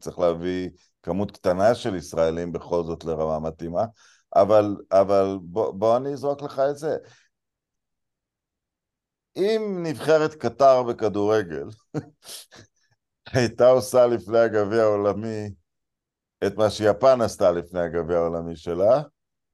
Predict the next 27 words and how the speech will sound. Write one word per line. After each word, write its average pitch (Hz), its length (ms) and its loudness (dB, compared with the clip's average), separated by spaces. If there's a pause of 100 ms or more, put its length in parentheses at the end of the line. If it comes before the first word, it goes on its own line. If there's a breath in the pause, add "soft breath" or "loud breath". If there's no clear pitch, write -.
(680)
אז, 98 640 -2
אה, 90 280 2
זה 87 160 -4
לא 82 180 0
היה 71 160 -2
מתקבל, 69 640 -12
אה, 62 480 -12
יפה. 76 320 -8 (760)
ויש 107 320 0
לי 120 60 2
המון 123 300 2
סימפתיה 98 560 -2
לנבחרת 82 600 -6
יפן, 95 540 4
זאת 82 120 -8
אומרת, 95 320 -2
זה 82 120 -6
נחמד 98 520 0
והם 82 200 -4
משחקים - 500 -10
מרהיב, 90 560 -2 (920)
אבל, 73 680 -2
אה, 60 460 -10 (1160)
זה 78 220 -10
לא 143 100 2
בדיוק, 98 600 -6
אה, 65 340 -6